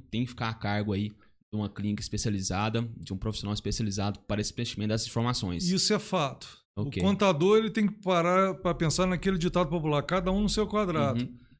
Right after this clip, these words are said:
Speaker 2: Eh, seria a mesma coisa que eu pedir pro engenheiro de segurança pra preencher uma dirf.
Speaker 1: Entendi.
Speaker 2: Né? Pra preencher uma rais, antiga rais, antigo caged, ou se não, própria social.
Speaker 1: Entendi. Aí chega na, chegando na parte do envio,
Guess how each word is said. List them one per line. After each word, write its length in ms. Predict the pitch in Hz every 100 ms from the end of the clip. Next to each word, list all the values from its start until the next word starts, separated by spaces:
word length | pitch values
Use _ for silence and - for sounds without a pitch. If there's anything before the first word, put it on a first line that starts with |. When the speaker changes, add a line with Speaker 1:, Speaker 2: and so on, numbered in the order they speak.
| _ _ _
Speaker 2:
Eh, 120 | 151 151
seria 280 | 185 185
a 20 | 220
mesma 220 | 247 220
coisa 180 | 226 226
que 60 |
eu 40 | 208
pedir 220 | 226 208
pro 160 | 220
engenheiro 300 | 202 170 185
de 60 | 160
segurança 380 | 190 160 196 208
pra 120 | 226
preencher 400 | 226 226 214 208
uma 200 | 208 220
dirf. 560 | 151 202 170 - - - _ _ _ _
Speaker 1:
Entendi. 380 | 107 117 110 92
Speaker 2:
Né? 120 | 165
Pra 120 | 165
preencher 320 | 151 175 151 185
uma 240 | 185 165
rais, 320 | 123 165 143
antiga 420 | 156 147 180 160
rais, 340 | 131 151 160 131
antigo 300 | 127 170 165
caged, 580 | 156 143 131 165 151 147
ou 80 |
se 120 | 147 165
não, 120 | 175
própria 380 | 180 190 185 160
social. 580 | 147 127 143 135 123 _ _ -
Speaker 1:
Entendi. 400 | 95 104 - - - _ _
Aí 160 | 120 151
chega 260 | - 190 180
na, 260 | 185 180
chegando 280 | - 139 165
na 120 | 160
parte 300 | 143 143 139
do 80 | 143
envio, 500 | 185 185 208 247 147